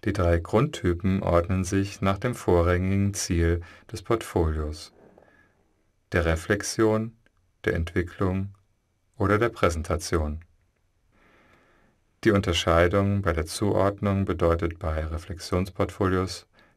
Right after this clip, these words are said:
die Einteilung in Lernportfolios und Beurteilungsportfolios. Lernportfolios geben den Lernenden die Möglichkeit, über ihr Lernen zu reflektieren und die Ergebnisse für sich selbst zu sammeln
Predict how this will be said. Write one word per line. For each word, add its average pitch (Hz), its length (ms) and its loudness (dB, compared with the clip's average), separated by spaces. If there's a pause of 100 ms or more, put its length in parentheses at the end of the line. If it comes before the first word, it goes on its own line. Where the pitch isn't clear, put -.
(120)
die - 100 -2
Einteilung 87 600 2
in 82 280 -2 (540)
Lernportfolios 110 1120 0 (400)
und 107 400 -2 (300)
Beurteilungsportfolios. 80 1400 -2 (1700)
Lernportfolios 101 800 2
geben 82 260 0
den 78 160 -4
Lernenden 87 720 0
die 110 80 0
Möglichkeit, 87 800 2
über 107 240 0
ihr 98 120 0
Lernen 87 580 0
zu - 140 -2
reflektieren 85 760 -2 (960)
und 92 180 -2
die 92 80 2
Ergebnisse 90 680 0
für 117 180 0
sich 113 200 -2
selbst 85 400 0
zu 87 100 -8
sammeln 78 560 -4